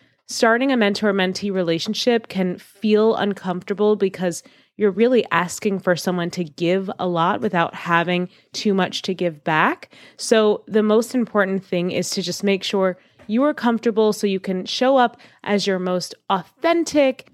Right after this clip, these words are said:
and positive self so that you can attract the ideal toy mentor for you. So I want to tell you a little story. The very first mentor that I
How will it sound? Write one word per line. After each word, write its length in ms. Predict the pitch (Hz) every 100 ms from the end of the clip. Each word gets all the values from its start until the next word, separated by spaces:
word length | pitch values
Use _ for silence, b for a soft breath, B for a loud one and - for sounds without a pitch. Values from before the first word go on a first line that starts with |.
| _ _
and 320 | 196 196 190 - _
positive 680 | - 262 302 370 294 208 160
self 520 | - 170 156 190 - b b
so 180 | - 285
that 280 | 285 - -
you 180 | 226 277
can 280 | 311 320 - -
attract 840 | 220 - - 285 277 202 240 - b b b
the 160 | 220 226
ideal 600 | 208 185 185 180 180 -
toy 380 | - - 262 311
mentor 640 | 247 156 156 165 151 160 - _
for 180 | - 240
you. 280 | 285 330 - _ _ _ _ _ _ _ _ _ _ _ _ -
So 140 | 208
I 160 | 196 196
want 160 | 208 202
to 80 |
tell 120 | 196 208
you 100 | 180
a 20 |
little 240 | 180 180
story. 500 | - 285 294 285 254 B B
The 160 | 208 208
very 480 | 190 196 247 320 320
first 460 | - 254 240 - -
mentor 760 | 196 190 190 190 208 190 180 160
that 320 | 175 175 - -
I 440 | 180 202 214 208